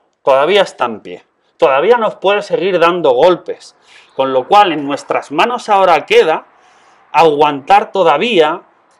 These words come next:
y frus-, con frustración si queremos, todas nuestras emociones de querer abrazar, de querer dar besos sin las mascarillas, de querer juntarnos con nuestras personas queridas. Todo eso va a terminar pasando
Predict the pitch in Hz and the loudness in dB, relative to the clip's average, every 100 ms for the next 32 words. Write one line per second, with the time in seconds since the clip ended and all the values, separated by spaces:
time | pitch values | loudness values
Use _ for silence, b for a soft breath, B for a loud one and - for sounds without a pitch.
0 | - 165 165 151 139 - _ - 143 - | -12 -10 -8 -6 -6 -8 _ -10 -8 -4
1 | 156 - 139 - 202 220 - 180 143 160 | -4 -4 -8 -6 -2 -4 -4 -10 -2 0
2 | 208 165 151 - - 196 214 196 185 180 | 0 -2 -8 -10 -6 -4 -4 -6 -8 -6
3 | 160 151 135 - 165 165 160 - _ _ | -6 -6 -8 -2 -2 0 -4 -8 _ _
4 | 139 131 - 160 175 156 110 - 143 131 | -12 -8 0 2 2 0 -4 -2 0 0
5 | 113 120 123 151 175 175 170 147 165 175 | -2 -6 -2 -2 -2 -2 -2 -2 -2 -4
6 | - 170 143 123 127 - 101 143 139 120 | -6 -6 -6 -8 -12 -10 -6 -6 -4 -4
7 | 127 123 135 175 - 156 - 165 175 - | -4 -2 -2 -2 -6 -10 -2 -2 -2 -8
8 | 156 143 - 131 - 107 - 156 170 - | -8 -8 -8 -8 -8 -14 -10 -6 -6 -4
9 | 120 156 117 - _ b b b b b | -4 -2 -4 -8 _ b b b b b
10 | b b _ - 214 226 220 262 196 190 | b b _ 0 2 4 2 0 -4 -6
11 | - 160 175 196 185 170 190 - 147 - | -4 -8 -6 -6 -2 0 -2 0 -4 0
12 | 214 208 151 202 | -2 0 -4 -4